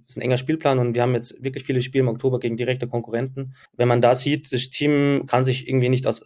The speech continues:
äh, aus dem Sumpf befreien, äh, kann weiterhin keine richtigen Torchancen kreieren, dann müsste man wirklich mal anfangen, alles zu hinterfragen. Und, ähm, aber jetzt in der a-, aktuellen Situation würde ich, würde ich diese Unruhe nicht noch verstärken.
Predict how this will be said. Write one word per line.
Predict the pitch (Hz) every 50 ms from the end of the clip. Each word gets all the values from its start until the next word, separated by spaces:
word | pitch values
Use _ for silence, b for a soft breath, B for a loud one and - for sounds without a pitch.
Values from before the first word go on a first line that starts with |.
| _
äh, | - 117 113 101
aus | 95 - 117
dem | - 123
Sumpf | 120 143 156 160 160
befreien, | 127 117 113 120 135 151 160 160 147 - -
äh, | - 113 117 113 113 113 117 113
kann | - 120 120
weiterhin | 113 113 120 123 131 123 123 120
keine | 120 120 120 117 113 113 110
richtigen | - 131 127 117 120 120
Torchancen | - 120 131 135 131 127 127 127 123
kreieren, | - - 120 117 123 120
dann | 113 113
müsste | 127 131 131 - 131
man | 120 113
wirklich | 117 120 - 117 120
mal | 110 -
anfangen, | - 117 117 120 117 117 117 120 120 _ _ _ _ _ _ _ _ _ _
alles | - 110 113 117 113 -
zu | -
hinterfragen. | 120 107 110 107 101 98 98 101 104 104 _ _ _
Und, | - 107 104 104 104 101 -
ähm, | - 101 101 104 104 104 104 _ _ _ _ _
aber | - 117 113 110
jetzt | 110 120 131 131 -
in | 117
der | 117 107 -
a-, | 107 113 -
aktuellen | 127 127 - 131 120 110
Situation | 117 113 117 110 - - 120 113
würde | 113 113 117
ich, | 113 - - -
würde | 120 120 120 117
ich | 113
diese | - - 110 117
Unruhe | 113 123 123 120 117 113
nicht | 110 110 -
noch | 113 107 - - - - _
verstärken. | - 101 - - 95 - - 104 104